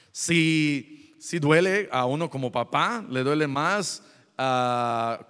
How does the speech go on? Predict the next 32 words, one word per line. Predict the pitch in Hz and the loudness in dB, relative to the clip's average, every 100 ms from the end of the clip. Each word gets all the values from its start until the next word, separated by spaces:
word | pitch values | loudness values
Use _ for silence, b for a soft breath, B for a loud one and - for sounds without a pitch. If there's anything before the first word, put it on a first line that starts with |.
| _ b b b _ | _ b b b _
como | 135 139 131 127 123 | -2 0 0 0 0
papá | 135 - 147 170 208 233 226 - | -2 -2 0 2 2 2 0 -6
cuando | - 156 143 139 | -2 0 0 -2
ve | 156 180 170 | -2 -2 -4
que | 160 | -4
uno, | 156 165 175 | -4 -4 -8
si, | - 170 | -8 -10
un | 139 151 160 | -8 -6 -6
hijo | 151 151 | -6 -6
se, | - 135 127 123 120 110 B B | -4 -4 -2 -2 -4 -6 B B
se | - 143 | -6 0
lastima, | 139 123 - 254 196 143 165 214 - _ _ _ _ _ _ _ _ - _ | 0 -2 0 2 2 2 0 -4 -16 _ _ _ _ _ _ _ _ -20 _
que | 160 | -8
cuando | 147 151 147 | -2 -2 0
uno | 160 214 | 0 0
mismo | 208 247 226 | 0 0 0
se | 139 | 0
lastima. | 131 - 117 92 87 b b b b b | -2 -4 -8 -10 -14 b b b b b
Me | - 123 135 | -12 -6 -4
machuca | 143 135 202 233 | -2 -2 0 2
la | 196 | 2
puerta, | 240 240 - | 0 -2 -4
¡ay! | 196 202 208 - 147 139 113 _ b b b b b b - | -4 -2 -2 -2 -6 -10 -16 _ b b b b b b -8
Y | 139 | 2
a | 147 | 2
nue-, | 151 160 156 | 2 -2 -2
una | 165 190 | -2 -2
de | |
nuestras | 185 - 151 | -2 -2 -2
hijas | 175 196 175 170 | 0 2 2 0
hace | 170 170 | -2 -4
tiempo, | 143 175 185 160 151 131 | -4 -2 -2 -2 0 0